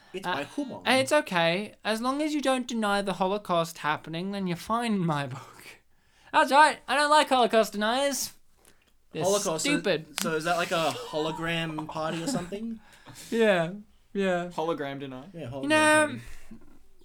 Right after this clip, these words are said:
Speaker 2: completely
Speaker 1: Disclaimer,
Speaker 2: going
Speaker 1: we're
Speaker 2: off,
Speaker 1: Polish. <laughs>
Speaker 2: going off track from this movie just for one moment. I
Speaker 1: Okay.
Speaker 2: know that we've been very on track with the movie.
Speaker 1: Hurry, the moment's almost over.
Speaker 2: There was a girl, a foreign exchange student in my year who was from Finland.
Speaker 1: Ooh, boy.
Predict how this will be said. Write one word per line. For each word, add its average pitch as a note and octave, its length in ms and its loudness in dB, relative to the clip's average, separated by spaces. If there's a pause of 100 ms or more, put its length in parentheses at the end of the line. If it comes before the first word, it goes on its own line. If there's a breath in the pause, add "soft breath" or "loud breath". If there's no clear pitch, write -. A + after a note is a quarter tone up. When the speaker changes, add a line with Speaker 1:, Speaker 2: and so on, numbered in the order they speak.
(140)
Speaker 2:
completely C#4+ 280 2
Speaker 1:
Disclaimer, A#3+ 260 8
Speaker 2:
going A#3+ 200 10
Speaker 1:
we're A#3 60 6
Speaker 2:
off, G#3+ 140 10
Speaker 1:
Polish. A#2 400 -6 (100)
<laughs> - 120 -8
Speaker 2:
going D4+ 300 4
off C4 280 0
track G#3 380 4
from G3 160 -6
this F#3 220 -2
movie F3 580 0
just F3+ 280 -2
for F3+ 100 -4
one E3+ 280 0
moment. D#3 560 -4
I E3+ 120 0
Speaker 1:
Okay. F3 80 -2
Speaker 2:
know F3 260 2
that F3 140 2
we've E3+ 120 -2
been E3 220 -2
very E3 480 2
on E3 320 0
track E3+ 380 -2
with F3+ 160 -6
the F3 40 -8
movie. F3+ 600 -4
Speaker 1:
Hurry, D3 160 -12
the A2+ 80 -10
moment's C3 260 -10
almost A#2+ 240 -12
over. A#2+ 200 -14 (440)
Speaker 2:
There C#4 220 -2
was F4+ 180 0
a F#4 60 2
girl, A3+ 760 4
a G3 120 -4
foreign G#3 280 0
exchange F#3 440 -2
student G3 320 -4
in F#3+ 100 -4
my F#3 140 -2
year D#3 420 -4
who E3 160 -4
was D#3+ 140 -6
from D3+ 240 -8
Finland. D3+ 920 -6
Speaker 1:
Ooh, A#2 140 -10
boy. G#2 440 -12